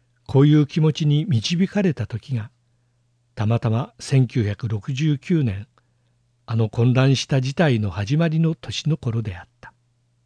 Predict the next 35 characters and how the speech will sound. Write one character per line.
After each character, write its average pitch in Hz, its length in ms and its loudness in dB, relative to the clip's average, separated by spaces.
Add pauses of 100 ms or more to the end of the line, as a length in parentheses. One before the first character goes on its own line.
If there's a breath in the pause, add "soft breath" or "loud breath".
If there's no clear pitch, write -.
(760)
あ 123 120 -2
の 170 100 4
事 165 180 0
態 123 240 -2
が、 101 220 -12 (460)
私 120 420 0
の 117 220 0 (420)
「違 117 200 0 (100)
う、 135 160 0 (100)
違 127 300 -2
う」 147 160 2
に 147 140 2
形 175 440 -2
を 175 100 2
取 196 240 0
る 160 60 2
よ 107 160 2
う 98 40 -4
に 101 200 -6 (220)
促 165 320 0
し - 100 -6
た 123 140 -4
こ 113 100 -6
と 120 140 -2
は 101 140 0
事 120 140 -2
実 135 280 -2
で 104 120 0
あ 104 60 -2
る 104 100 -6
が、 101 200 -16 (1160)
私 117 400 -2
の 117 240 0 (200)
「違 117 240 -2 (120)
う、 127 160 -2